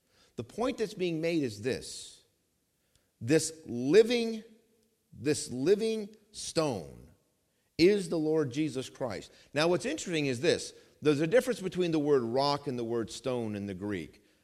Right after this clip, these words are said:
And, and it, it, we're not gonna go into great detail. We may spend more time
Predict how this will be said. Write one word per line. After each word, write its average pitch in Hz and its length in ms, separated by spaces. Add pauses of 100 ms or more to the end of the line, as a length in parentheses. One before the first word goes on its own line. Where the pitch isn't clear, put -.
(140)
And, 117 260
and 120 460
it, 127 140
it, 98 120
we're 147 140
not 185 60
gonna 165 140
go 143 80
into 120 120
great 120 240
detail. 107 480
We 120 140 (100)
may 160 280
spend 151 300
more 139 180
time 127 420